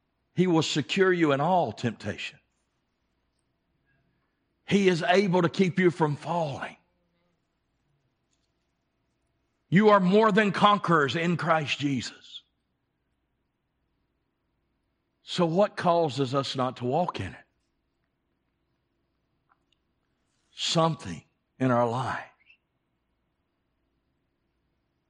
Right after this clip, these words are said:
has broken the fellowship with the one that is our victory in our life.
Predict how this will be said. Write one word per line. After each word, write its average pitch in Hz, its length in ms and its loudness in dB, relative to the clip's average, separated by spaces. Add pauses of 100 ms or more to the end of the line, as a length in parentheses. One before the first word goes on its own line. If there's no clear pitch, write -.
(580)
has - 360 -8 (280)
broken 127 420 0
the 110 60 -4
fellowship 113 680 -8 (1900)
with 120 180 -4
the 127 100 -2
one 127 260 -2
that 117 140 -2
is 123 220 -2
our 104 140 -4
victory 101 420 -6
in 95 80 -8
our 85 160 -10
life. - 220 -10